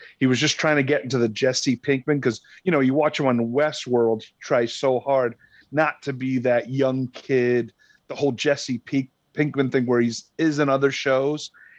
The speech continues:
And I think he does a really good job in Westworld,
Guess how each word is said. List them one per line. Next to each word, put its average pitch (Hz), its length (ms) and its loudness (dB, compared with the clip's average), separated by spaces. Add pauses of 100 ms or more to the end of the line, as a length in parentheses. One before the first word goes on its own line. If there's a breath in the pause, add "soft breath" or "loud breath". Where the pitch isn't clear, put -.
(100)
And 127 80 0
I 127 80 2
think 160 200 -4
he 143 60 -6
does 131 200 2
a 127 40 2
really 139 240 2
good 127 140 -2
job 123 260 2
in 110 80 -4
Westworld, 113 960 0